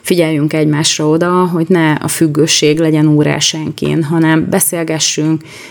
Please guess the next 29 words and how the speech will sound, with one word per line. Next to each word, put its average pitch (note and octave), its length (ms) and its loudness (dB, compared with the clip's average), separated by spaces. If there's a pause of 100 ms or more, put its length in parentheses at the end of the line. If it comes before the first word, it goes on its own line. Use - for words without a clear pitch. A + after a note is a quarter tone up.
(140)
töltsünk E3+ 440 0
együtt D3+ 260 0
minőségi E3 600 2
időt, D#3 340 2
és - 160 -4
akkor - 200 -4
meglátjuk D#3 580 0
majd, D#3 280 -2
hogy E3 280 0 (540)
hát D#3 300 -2
ha D3+ 280 0 (420)
az - 120 0
ítélőképességük E3 1040 0
az D#3 140 0
úgy E3 120 2
megerősödik, D#3 760 0
hogy D3+ 360 -4 (120)
meg D3+ 200 -2
tudják D3+ 320 -2
különböztetni D3+ 840 0
a D3 80 -4
jót C#3+ 300 -4
a - 40 -4
rossztól, - 380 -4
és D#3 200 -4
igyekeznek D3+ 580 -4
majd D3+ 300 0
arra, D3 320 -2
hogy D3 200 2